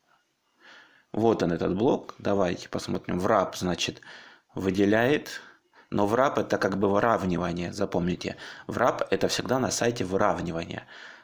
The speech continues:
И потом идёт блок сат-инфо. Видите, он полностью здесь как бы по се-, по, здесь как бы по краям оранжевые рамки, то есть он не полностью скрывает. А вот сайт-инфо, когда наводим, синяя рамка полностью закрывает, это значит,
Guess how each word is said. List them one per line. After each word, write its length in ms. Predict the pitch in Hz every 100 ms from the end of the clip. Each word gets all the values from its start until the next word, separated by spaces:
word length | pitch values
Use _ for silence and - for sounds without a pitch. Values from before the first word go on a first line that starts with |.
| _ _ -
И 280 | - -
потом 340 | - 101 151 170
идёт 160 | 139
блок 320 | 107 107 127 -
сат-инфо. 600 | 110 - 120 120 120 87
Видите, 300 | 117 165 120
он 120 | 104
полностью 540 | 110 104 92 - 92
здесь 340 | 87 104 107 - - _ _ _ _ _ - _
как 200 | - 90
бы 160 | 98 98
по 180 | -
се-, 220 | 107 - 92
по, 360 | - 107 98 - - -
здесь 200 | 101 110
как 200 | 104 104
бы 100 | 104
по 300 | - - 107
краям 500 | - 107 113 110 95
оранжевые 600 | 95 101 107 104 98 104
рамки, 560 | 110 135 151 - 95 - _ _ _ _ - - _ -
то 100 | 98
есть 160 | 92
он 60 | 101
не 100 | 113
полностью 480 | 117 117 95 - 90
скрывает. 560 | - 92 90 85 87 - - -
А 120 | - 95
вот 200 | 101 -
сайт-инфо, 580 | 110 107 107 107 -
когда 240 | 113 101 104
наводим, 540 | 107 113 147 117 87
синяя 340 | - 104 95 95
рамка 320 | 95 92 87
полностью 540 | - 104 92 82 -
закрывает, 500 | 87 - 117 185 185
это 180 | - -
значит, 400 | 92 113 117 -